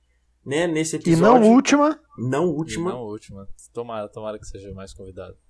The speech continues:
Speaker 1: Volte mais vezes. Foi um prazer, um privilégio não ser apenas o único capixaba nesse episódio.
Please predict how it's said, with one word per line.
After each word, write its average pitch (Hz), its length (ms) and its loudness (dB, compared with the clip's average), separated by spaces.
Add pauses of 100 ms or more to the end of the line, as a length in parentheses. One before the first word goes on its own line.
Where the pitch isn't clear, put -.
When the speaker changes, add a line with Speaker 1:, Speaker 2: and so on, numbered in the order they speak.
(520)
Speaker 1:
Volte 143 640 2
mais 156 300 0
vezes. 156 720 -4
Foi 156 220 -2
um 156 80 -4
prazer, 147 500 -4
um 151 60 -8
privilégio 143 840 -2
não 151 240 -4
ser 160 240 -2
apenas 131 540 -6
o 131 100 -8
único 175 720 -8
capixaba 117 640 -10
nesse 117 240 -12
episódio. 147 600 -4